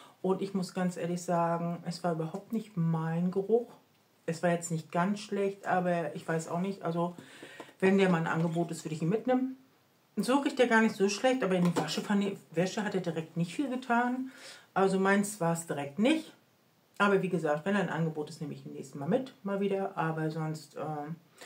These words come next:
für den vollen Preis, glaube ich, würde ich mir den eher weniger nehmen.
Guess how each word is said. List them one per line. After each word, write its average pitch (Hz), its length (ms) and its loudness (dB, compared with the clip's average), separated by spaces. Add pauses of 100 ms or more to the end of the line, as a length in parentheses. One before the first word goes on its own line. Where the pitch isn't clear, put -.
(240)
für - 140 -6
den 156 140 -2
vollen 170 260 2
Preis, 156 460 -4 (100)
glaube 202 300 2
ich, - 140 2
würde 165 160 -2
ich 175 100 -4
mir 165 100 0
den 160 160 -8
eher 151 360 -8
weniger 151 440 -2
nehmen. 131 320 -10